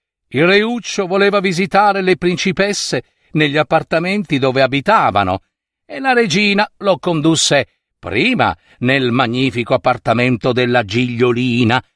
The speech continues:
che vestita con abiti sfarzosi ed era fulgida come una stella. Il reuccio disse:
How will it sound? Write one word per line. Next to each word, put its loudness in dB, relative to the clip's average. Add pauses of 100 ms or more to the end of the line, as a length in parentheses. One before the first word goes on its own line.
(160)
che -14
vestita -2
con -2
abiti 0
sfarzosi 0 (260)
ed -4
era 0 (160)
fulgida -2
come 0
una 0
stella. 2 (320)
Il -4
reuccio 2
disse: 0